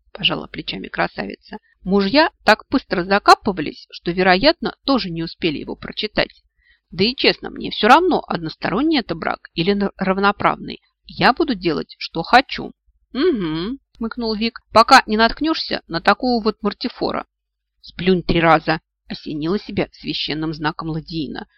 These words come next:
«Подумать только, а я когда-то о нем мечтала. Слава Эквилибриуму, что не сбылось. Этот не то что меня, он сотню драконов построит.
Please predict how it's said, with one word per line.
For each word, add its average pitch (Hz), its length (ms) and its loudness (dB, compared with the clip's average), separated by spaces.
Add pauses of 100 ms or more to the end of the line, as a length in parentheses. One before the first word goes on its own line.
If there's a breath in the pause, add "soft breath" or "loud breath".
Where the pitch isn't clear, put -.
(320)
«Подумать 196 500 -4
только, - 440 0 (500)
а - 80 -2
я 165 180 0
когда-то 202 440 0
о 151 60 0
нем 175 240 -2
мечтала. 170 640 2 (420)
Слава 165 400 4
Эквилибриуму, 180 760 -2
что 151 200 -8
не 160 120 -4
сбылось. 151 540 -2 (520)
Этот - 420 0 (120)
не 196 160 -2
то 180 140 -4
что - 180 -4
меня, 285 440 2 (180)
он 196 120 -2
сотню 196 400 -4
драконов 214 480 2
построит. - 560 -4